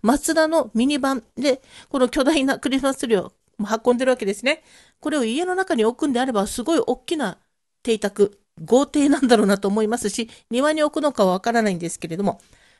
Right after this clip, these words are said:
確かにアメリカの人々は、このようにクリスマスに向けて、新しい木を買ってきて、で、飾るということをよくやるんですね。もちろんその、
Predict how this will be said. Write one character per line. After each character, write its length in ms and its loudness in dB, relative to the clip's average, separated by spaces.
確 200 -2
か 80 -2
に 80 0
ア 60 0
メ 80 -2
リ 80 -4
カ 100 0
の 120 -4
人 220 -4
々 340 -4
は、 220 0
こ 100 -6
の 120 -4
よ 140 0
う 40 0
に 140 2
ク 140 -8
リ 80 -8
ス 120 -10
マ 120 -2
ス 380 -2
に 160 0
向 140 0
け 180 -2
て、 320 0
新 360 0
し 200 -2
い 40 -2
木 180 -4
を 80 2
買 160 -6
っ 40 -10
て 160 -10
き 80 -12
て、 360 -6
で、 140 2
飾 320 -4
る 120 -4
と 80 -6
い 20 -4
う 20 -4
こ 120 -2
と 120 -4
を 60 0
よ 120 0
く 160 -8
や 140 -2
る 100 -6
ん 40 -4
で 100 -4
す 100 -12
ね。 120 -4
も 120 -4
ち 120 -6
ろ 100 -2
ん 60 -4
そ 120 -6
の、 260 -4